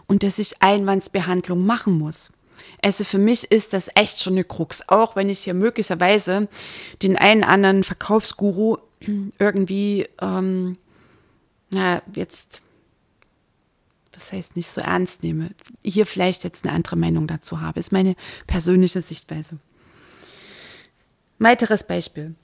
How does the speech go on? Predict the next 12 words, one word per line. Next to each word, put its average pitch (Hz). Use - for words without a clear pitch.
auch 240
eine 214
Kundin, 220
die 226
schilderte, 208
dass -
sie -
immer 427
wieder 226
in 220
ihrem 180
Business 226